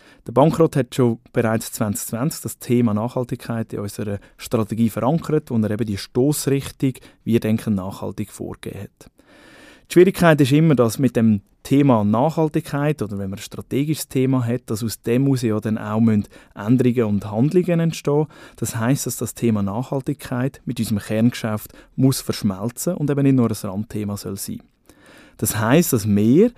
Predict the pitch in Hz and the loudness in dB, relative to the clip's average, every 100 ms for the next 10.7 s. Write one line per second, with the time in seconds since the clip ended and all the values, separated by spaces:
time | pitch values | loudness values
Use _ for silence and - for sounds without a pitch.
0 | _ - 113 131 127 101 95 104 117 - | _ -6 0 2 2 0 -2 -4 -4 -4
1 | 160 - 180 127 101 - - 107 - - | -2 2 4 2 -2 -8 -10 -10 -12 -14
2 | - - - - - 143 165 175 165 120 | -20 -20 -20 -20 -4 4 6 8 8 6
3 | - - - 170 - 143 - 131 117 - | 2 -2 4 4 4 -2 0 0 0 -2
4 | 101 - - - 131 214 - - 180 175 | -4 -4 -6 0 4 4 2 -4 -2 4
5 | 190 196 220 - - - _ 131 127 107 | 4 6 4 0 -16 -20 _ 4 6 6
6 | 139 147 135 131 120 120 - - 110 - | 4 4 2 2 2 0 -2 -2 -2 -2
7 | 90 - - - 120 147 139 127 - 123 | -8 -10 -10 -6 -2 0 0 -2 -2 -4
8 | 120 - 120 107 - - 160 - 139 131 | -4 -4 -2 -4 -6 -10 -10 -4 0 2
9 | 135 - 123 127 - - - - 104 95 | 0 -2 -4 -4 -6 -16 -14 -2 -2 -2
10 | - 104 - - - - | -4 -6 -6 -10 -12 -12